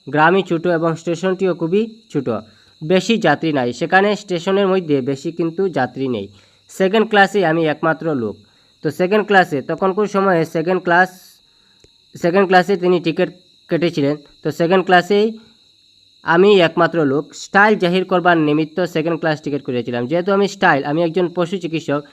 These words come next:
স্টাইল জাহির করার জন্য, আমি স্টাইল জা-, জাহির করিবার জন্য আমি সেকেন্ড ক্লাসে টিকিট করিয়েছিলাম।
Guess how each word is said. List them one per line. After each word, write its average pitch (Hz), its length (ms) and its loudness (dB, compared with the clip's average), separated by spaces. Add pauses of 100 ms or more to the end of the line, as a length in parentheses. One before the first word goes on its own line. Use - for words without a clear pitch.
(240)
স্টাইল 196 360 0
জাহির 165 260 -2
করার 160 300 0
জন্য, 127 360 -2 (540)
আমি 175 360 2 (120)
স্টাইল 190 360 0
জা-, 196 80 -6 (460)
জাহির 170 280 0
করিবার 185 420 2
জন্য 160 440 0 (200)
আমি 165 440 0
সেকেন্ড 170 380 -4
ক্লাসে 175 340 -4
টিকিট 170 340 -8
করিয়েছিলাম। 110 520 -8